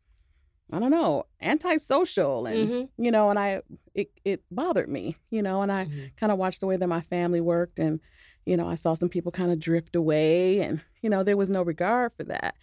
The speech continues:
Speaker 2: Mm-hmm.
Speaker 1: And, it, you know, because of their choices, and it ju-, it bothered me.
Speaker 2: Mm-hmm.
Speaker 1: Um, so it took a long time, um, even raising my girls. I have two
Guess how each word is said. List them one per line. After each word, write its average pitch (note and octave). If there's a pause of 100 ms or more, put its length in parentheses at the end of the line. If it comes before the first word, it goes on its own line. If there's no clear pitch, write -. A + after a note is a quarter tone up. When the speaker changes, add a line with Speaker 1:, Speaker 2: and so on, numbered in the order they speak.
Speaker 2:
Mm-hmm. E3+
Speaker 1:
And, E3+
it, E3
you G3
know, D#3+
because D#3+
of D#3
their C#3+
choices, E3
and E3
it E3
ju-, E3+
it -
bothered F#3
me. D#2+
Speaker 2:
Mm-hmm. G3+
Speaker 1:
Um, F3+
so A#3
it A#3
took -
a G#3+
long F3+
time, F#3 (380)
um, D3+
even F3+ (340)
raising F3
my E3+
girls. E3+
I F3+
have D#3
two F3+